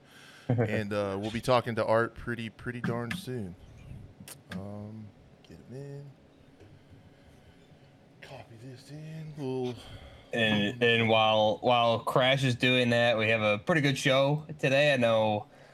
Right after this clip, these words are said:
Speaker 1: if a lot of you guys have been following my Twitter activity, we'll have some breaking,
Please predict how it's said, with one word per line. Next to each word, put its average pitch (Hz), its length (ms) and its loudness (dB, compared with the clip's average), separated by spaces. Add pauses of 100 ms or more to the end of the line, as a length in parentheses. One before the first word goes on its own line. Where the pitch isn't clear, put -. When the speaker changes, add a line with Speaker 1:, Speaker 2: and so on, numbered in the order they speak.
(140)
Speaker 1:
if 98 160 0
a 113 40 2
lot 120 260 4
of 113 80 0
you 117 60 2
guys 117 220 4
have 117 100 0
been 117 440 -2 (140)
following 120 260 2
my 113 160 2
Twitter 127 320 2
activity, 120 460 0
we'll 117 160 2
have 113 180 2
some 104 320 -2 (300)
breaking, 123 680 0